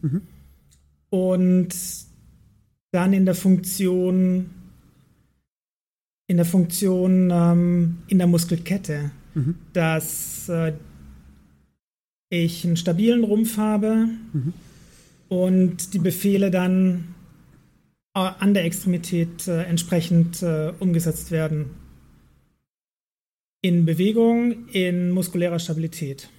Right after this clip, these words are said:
Speaker 1: Cool, das ist Osteopathie. Was wäre denn, wenn du jetzt, ähm, ähm, ich glaub, nicht, nicht alle Menschen kennen den Unterschied auch zwischen, ähm,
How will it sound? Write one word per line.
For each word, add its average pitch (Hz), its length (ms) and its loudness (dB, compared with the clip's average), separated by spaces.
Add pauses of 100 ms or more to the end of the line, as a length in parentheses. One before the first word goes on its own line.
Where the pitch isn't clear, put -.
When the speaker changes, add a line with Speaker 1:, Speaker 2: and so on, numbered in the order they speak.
(1300)
Speaker 1:
Cool, 147 220 2
das 151 160 0
ist - 220 -4
Osteopathie. 165 680 -2
Was 156 240 -4
wäre 185 220 2
denn, 170 160 2
wenn 151 80 0
du 147 80 0
jetzt, 147 240 -6
ähm, 139 280 -4 (460)
ähm, 123 200 -4
ich 135 100 -6
glaub, 143 180 -2
nicht, - 400 -2
nicht 139 560 -8
alle 147 140 2
Menschen 147 340 0
kennen 147 160 0
den 135 100 0
Unterschied 165 420 -2
auch 135 180 -6
zwischen, 131 420 -4 (440)
ähm, 117 520 -6